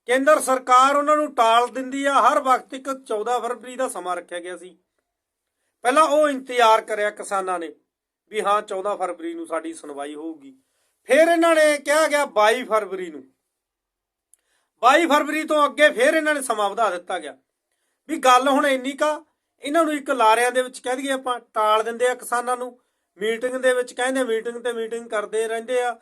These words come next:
ਪਰ ਇਹਨਾਂ ਦੀਆਂ ਮੰਗਾਂ ਜੋ ਪੂਰੀਆਂ ਨਹੀਂ ਕੀਤੀਆਂ ਜਾ ਰਹੀਆਂ, ਸਮਾਂ ਅੱਗੇ ਵਧਾ ਦਿੱਤਾ ਜਾਂਦਾ। ਤਾਂ ਜੇ ਹੁਣ ਗੱਲ ਕਰੀਏ ਸੀ ਐਮ ਭਗਵੰਤ ਮਾਨ ਦੀ, ਹੁਣ ਇਹਦਾ ਵੀ ਉਹੀ ਹਾਲ ਆ। ਹੁਣ ਇਹਨੇ ਧਰਨਿਆਂ ਤੋਂ ਵੀ ਲੋ-, ਰੋਕ ਲਾ ਦਿੱਤੀ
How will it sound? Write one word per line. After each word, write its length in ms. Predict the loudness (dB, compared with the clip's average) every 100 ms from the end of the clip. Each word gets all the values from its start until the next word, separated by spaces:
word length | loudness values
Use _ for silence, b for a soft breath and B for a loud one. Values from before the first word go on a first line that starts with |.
| b b _
ਪਰ 240 | 2 2 0
ਇਹਨਾਂ 240 | -4 -4
ਦੀਆਂ 200 | -4 -4
ਮੰਗਾਂ 440 | -4 -6 -4 -2 -2
ਜੋ 380 | -2 -4 -6 -14 _ _ _ _ _ _ _ _ _ _ _
ਪੂਰੀਆਂ 340 | -6 -4 -4
ਨਹੀਂ 200 | -4 -4 -6
ਕੀਤੀਆਂ 340 | -10 -8 -4
ਜਾ 160 | -2 -2
ਰਹੀਆਂ, 260 | -2 -6 -8 _ _ _ _
ਸਮਾਂ 320 | -12 -6 0 -2
ਅੱਗੇ 180 | 0 -4
ਵਧਾ 200 | 0 0
ਦਿੱਤਾ 300 | 0 -2 -2
ਜਾਂਦਾ। 260 | -2 -4 -8 -10 _ _ -8
ਤਾਂ 80 | -4
ਜੇ 200 | 2 2
ਹੁਣ 160 | 2 -2
ਗੱਲ 180 | -4
ਕਰੀਏ 280 | -4 -4 -4
ਸੀ 180 | -4 -8
ਐਮ 80 | -10
ਭਗਵੰਤ 360 | -8 -8 -8 -10
ਮਾਨ 240 | -12 -12
ਦੀ, 100 | -16 -20 _ _ _ _ _ _ _ _
ਹੁਣ 120 | 0 2
ਇਹਦਾ 300 | 2 2 2
ਵੀ 120 | 0
ਉਹੀ 320 | 0 -2 -2
ਹਾਲ 220 | -2 -2
ਆ। 80 | -2 -8 _ _ _ _ _ _ _ _ _ 0
ਹੁਣ 140 | 2
ਇਹਨੇ 200 | 2 0
ਧਰਨਿਆਂ 420 | 0 0 2 0 0
ਤੋਂ 120 | -2
ਵੀ 120 | -2
ਲੋ-, 500 | 0 0 -2 -10 -4
ਰੋਕ 280 | -2 0 0
ਲਾ 180 | 0 0
ਦਿੱਤੀ 320 | -4 -16